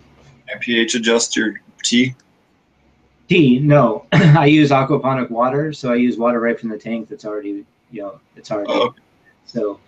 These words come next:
Speaker 2: that way I'm also, um, you know, feeding some of that, the solids that come through right into the worm bin and pulling them out of the system. I don't get too many anymore because I have,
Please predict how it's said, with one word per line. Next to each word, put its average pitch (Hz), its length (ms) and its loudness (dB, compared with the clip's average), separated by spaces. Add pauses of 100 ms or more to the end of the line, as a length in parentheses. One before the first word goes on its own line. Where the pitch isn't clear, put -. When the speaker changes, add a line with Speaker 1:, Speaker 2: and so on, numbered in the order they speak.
(220)
Speaker 2:
that 110 160 0
way 113 140 2
I'm 110 140 2
also, 110 600 0 (380)
um, 98 440 -6 (340)
you 113 140 -2
know, 98 240 -6 (180)
feeding 110 400 0
some 110 220 -2
of 101 120 -4
that, - 340 0 (260)
the 107 180 -2
solids 113 500 2
that 107 140 0
come 101 240 -8
through 104 360 2
right 107 160 2
into 101 180 -8
the 101 100 -10
worm 101 220 -10
bin 98 280 -10
and 98 140 -16 (340)
pulling 101 240 -6
them 101 80 -6
out 98 80 0
of 98 60 -4
the 98 60 -4
system. 104 400 -2 (420)
I 135 60 2
don't 139 160 4
get 139 140 4
too 139 120 2
many 127 220 6
anymore 117 320 4
because 107 300 -2
I 107 120 0
have, 107 380 -4